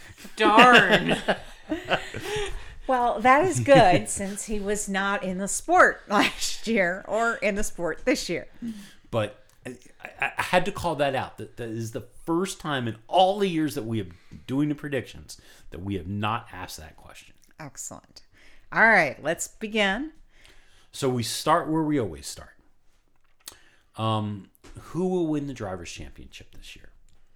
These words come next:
Speaker 3: And I'm gonna say it's gonna be Max. I don't want it to be Max, but it's gonna be Max.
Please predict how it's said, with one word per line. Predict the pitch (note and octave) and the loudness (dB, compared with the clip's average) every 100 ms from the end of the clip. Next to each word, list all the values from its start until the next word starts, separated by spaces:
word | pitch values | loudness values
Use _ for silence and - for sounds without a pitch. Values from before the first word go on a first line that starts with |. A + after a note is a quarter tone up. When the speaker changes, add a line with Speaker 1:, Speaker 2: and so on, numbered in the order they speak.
| - - - - _ | -20 -20 -20 -20 _
Speaker 3:
And | A2 A2 | -6 -4
I'm | A2 | -2
gonna | A2 G#2 | -4 -6
say | - G2 | -6 -8
it's | F#2 - | -10 -10
gonna | F#2 | -12
be | D#2+ | -12
Max. | D2+ - - - - - _ _ - | -16 -20 -20 -20 -20 -20 _ _ -14
I | |
don't | A2+ C3 | -12 -6
want | D#3 F#3+ | -2 -2
it | B2 | -4
to | - | -10
be | G2+ | -10
Max, | G2 F2+ - - - | -10 -10 -14 -20 -14
but | G#2+ | -14
it's | F#2+ | -12
gonna | A#2 G#2+ | -10 -10
be | G2 | -10
Max. | D2+ _ _ - | -16 _ _ -20